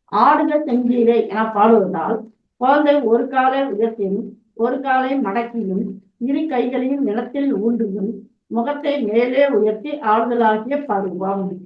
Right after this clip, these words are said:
அவ்வாறு ஆடும்போது சுற்றத்தார் சிறந்த சொற்களை மழலையே கூற வேண்டும் என்று வேண்டிக் கொள்வார்கள் என்று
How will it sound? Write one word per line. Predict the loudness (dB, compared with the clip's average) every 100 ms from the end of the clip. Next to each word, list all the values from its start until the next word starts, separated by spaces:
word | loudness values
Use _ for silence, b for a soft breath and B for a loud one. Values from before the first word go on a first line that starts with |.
| _ _ _ _ _
அவ்வாறு | -2 4 6 6
ஆடும்போது | 4 4 4 4 4 2 0 -4
சுற்றத்தார் | -6 -8 -6 -6 -4 -4 -8 _ _
சிறந்த | -4 -4 0 -2 -2
சொற்களை | -4 -2 -4 -2 -4 -4 -12 _ -4
மழலையே | 0 2 4 4 4 0
கூற | 0 2 2
வேண்டும் | 2 2 2 -2 -2 -4
என்று | -2 -2 -2 -4
வேண்டிக் | -4 -4 -4 -6
கொள்வார்கள் | -4 -4 -4 -4 2 2 2 -2 -8 -20 _ _ _ _ _ _
என்று | -2 0 0 2 0 -2 -10